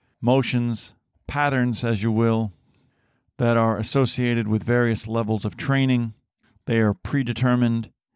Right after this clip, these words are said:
they are codified, me-, and they are memorized, and they are passed down. And as part and parcel of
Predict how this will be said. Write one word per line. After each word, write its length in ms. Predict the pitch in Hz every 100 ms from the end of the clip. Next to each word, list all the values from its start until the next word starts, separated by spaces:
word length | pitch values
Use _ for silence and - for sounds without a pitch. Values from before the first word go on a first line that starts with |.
| _ _ -
they 200 | 113 98
are 180 | 101
codified, 880 | - - 131 123 - 120 113 107 98
me-, 260 | 98 113 120
and 240 | 117 107 107
they 80 | 98
are 100 | 92
memorized, 680 | 120 127 120 117 113 101
and 100 | 95
they 60 | 98
are 80 | 92
passed 400 | - 120 113 -
down. 400 | 107 104 98 92 _ _ _ _ _ -
And 480 | 110 107 104 101 92 _ _ _ _ _ _ -
as 200 | 113 107
part 340 | - 147 135
and 160 | 127 107
parcel 500 | 123 120 113 113 -
of 320 | 113 110